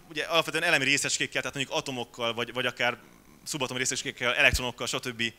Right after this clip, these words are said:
dolgozunk, és ha jól tudjuk, hogy a hő az nem más, mint a, a, a részecskéknek a rezgése. És hogyha van egy ilyen szuperpozíciónk, és abban a részecskék akár me-, egy picikét is elkezdenek rezegni, akkor a szuperpozíció szétesik,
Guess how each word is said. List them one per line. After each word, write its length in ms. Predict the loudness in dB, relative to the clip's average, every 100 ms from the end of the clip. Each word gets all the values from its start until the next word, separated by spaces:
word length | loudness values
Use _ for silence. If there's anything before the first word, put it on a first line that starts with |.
| -14
dolgozunk, 520 | -2 -2 0 -2 -4 -6 -18 -20 -10
és 60 | 4
ha 60 |
jól 140 | 4 4
tudjuk, 220 | 0 2
hogy 100 | 2
a 80 | 2
hő 460 | 2 4 4 0 -14
az 120 | -6 0
nem 200 | 2 4
más, 300 | 6 6 4
mint 180 | -4
a, 320 | -8 -2 0 0
a, 560 | -2 -12 -8 -4 -2
a 40 | 2
részecskéknek 500 | 2 4 0 -2 0
a 40 |
rezgése. 560 | 2 0 -2 -4 -6 -8 -18 -20 -20 -20 -16
És 120 | -2 0
hogyha 440 | 2 4 4 2 -10 -20 -6
van 140 | 4
egy 180 | 6 8
ilyen 300 | 8 8 4 -4
szuperpozíciónk, 1120 | -6 4 4 4 -6 -4 -4 -2 -2 -4 -10 -18 -20 -20 -20 -20 -20 -20 -20 -4
és 180 | 0 2
abban 300 | 2 2 6
a 80 |
részecskék 460 | 8 8 8 4 2
akár 300 | 2 2 2
me-, 200 | 4 2 2
egy 120 | 0
picikét 400 | 0 2 2 2
is 120 | 2
elkezdenek 360 | 2 2 -2 0
rezegni, 320 | 2 4 2
akkor 140 | 0
a 60 | -2
szuperpozíció 540 | 0 -2 -2 -2 2
szétesik, 580 | 2 4 4 4 2 0